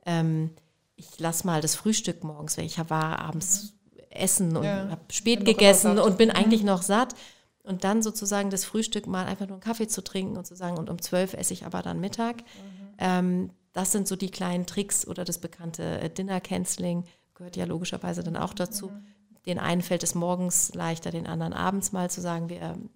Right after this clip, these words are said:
Speaker 1: äh, lassen eine Mahlzeit weg. Das ist nicht grundsätzlich gemeint,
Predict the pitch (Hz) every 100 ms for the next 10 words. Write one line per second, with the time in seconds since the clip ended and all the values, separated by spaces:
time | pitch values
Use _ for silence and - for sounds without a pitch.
0 | _ 175 165 165 165 175 165 160 160 165
1 | 160 165 - 175 214 - - - _ _
2 | - 175 185 - 240 240 220 214 202 196
3 | 180 - 151 151 143 147 156